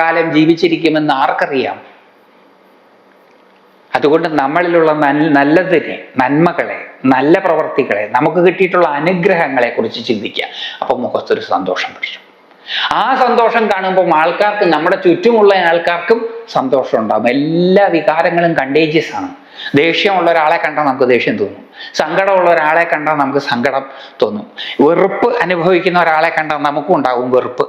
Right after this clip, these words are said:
അറപ്പ് ഉള്ള ആളെ കണ്ടാൽ നമുക്കും ഉണ്ടാകും അറപ്പ്. എല്ലാ വികാരങ്ങളും പ്രതിഫലിക്കുന്നതാണ്. അപ്പൊ സന്തോഷമുള്ള ഒരാളെ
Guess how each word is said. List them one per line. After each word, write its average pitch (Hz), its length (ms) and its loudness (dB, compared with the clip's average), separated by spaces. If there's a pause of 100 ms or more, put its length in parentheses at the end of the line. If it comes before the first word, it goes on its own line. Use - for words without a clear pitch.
അറപ്പ് 175 460 0 (220)
ഉള്ള 180 140 2
ആളെ 170 280 2
കണ്ടാൽ 165 200 0
നമുക്കും 151 380 0
ഉണ്ടാകും 135 380 2
അറപ്പ്. 120 260 -2 (340)
എല്ലാ 143 500 2
വികാരങ്ങളും 151 600 2
പ്രതിഫലിക്കുന്നതാണ്. 139 920 -2 (1000)
അപ്പൊ - 120 -6 (120)
സന്തോഷമുള്ള 175 640 2
ഒരാളെ 151 280 2